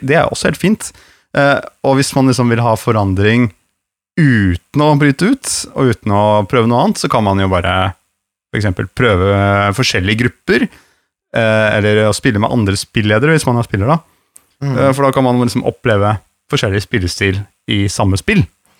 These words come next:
Speaker 2: Ja, ikke sant?
Speaker 1: Ikke sant? Men, da, men du som, men, men du vil jo fortsatt, du vil være inne i det systemet, da. Ehm, hvis du vil liksom tweake det, så kan du jo prøve en hack. En hack av D og D.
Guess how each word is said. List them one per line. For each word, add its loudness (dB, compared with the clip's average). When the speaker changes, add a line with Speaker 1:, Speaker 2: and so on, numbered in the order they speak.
Speaker 2:
Ja, 2
ikke -2
sant? -4
Speaker 1:
Ikke -4
sant? 2
Men, 2
da, -2
men -2
du 2
som, 2
men, 2
men 2
du 4
vil 2
jo -2
fortsatt, -4
du -2
vil -2
være -2
inne 2
i 2
det 0
systemet, -2
da. -8
Ehm, 0
hvis -2
du -2
vil 2
liksom 2
tweake 2
det, 2
så -2
kan 2
du 2
jo -2
prøve 2
en 0
hack. -10
En -2
hack -4
av 0
D 2
og 2
D. 0